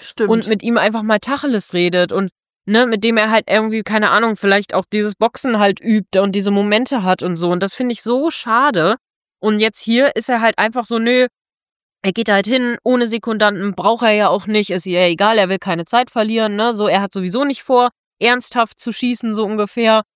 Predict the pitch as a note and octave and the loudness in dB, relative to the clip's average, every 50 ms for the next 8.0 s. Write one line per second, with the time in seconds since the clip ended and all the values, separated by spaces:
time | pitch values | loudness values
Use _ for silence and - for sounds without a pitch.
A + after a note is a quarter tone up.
0 | _ _ - G3+ G#3 - G#3 F#3 - - - A3+ B3 A#3+ - A3+ A3 A3 G#3+ G#3 | _ _ -2 -2 0 0 -4 -4 -2 0 2 2 2 2 0 0 0 0 0 0
1 | G3+ G3 F3+ G3+ G#3 G#3 G3 - - A3+ G#3 - G#3+ F3 G#3 - G3+ G3 G3 F#3+ | 0 2 2 2 0 0 -2 -4 -4 -4 -2 0 0 0 0 0 0 -2 -2 -2
2 | F#3+ F3 C#3+ D#3+ G#3 A3 - A3 G#3 G3 F3+ F#3 G3+ G3 G3 - - F#3+ F3+ F3 | 0 0 0 0 0 -2 -2 -4 -4 -2 0 -2 0 0 -2 0 0 0 0 2
3 | G3 F#3 F#3+ F#3+ - - F#3 - - G#3+ A3 G#3+ G#3 G3+ - G3 F3 F#3 F3+ F3+ | 2 2 2 2 0 -4 -4 0 2 2 2 2 2 0 -2 -4 -2 0 0 2
4 | G#3 B3 - - B3+ B3 A3 G3+ G#3 A#3 C#4+ _ _ _ _ _ _ _ _ _ | 2 0 0 -2 -4 -2 0 2 2 2 0 _ _ _ _ _ _ _ _ _
5 | - - A3 A3 A3 A3 A3+ G#3+ - - _ _ _ _ _ - - A#3+ - - | -2 0 2 2 2 0 -2 -4 -8 -12 _ _ _ _ _ -6 -6 -6 -4 -2
6 | D#4 E4+ - - - F4 D#4 D#4 D#4 C#4 D4 C#4+ - - C4+ B3 B3 A#3 - G#3+ | -2 -2 -2 -2 -4 -2 -2 -2 -2 -4 -4 -6 -2 -2 0 2 2 2 2 0
7 | A#3 C4 D#4 C4+ B3 C4+ B3+ - - A#3 G#3 G3+ - - - - - A3+ G3+ | -2 -2 -4 -6 -4 -4 -6 -4 -2 0 0 0 -2 -4 -8 -4 0 2 2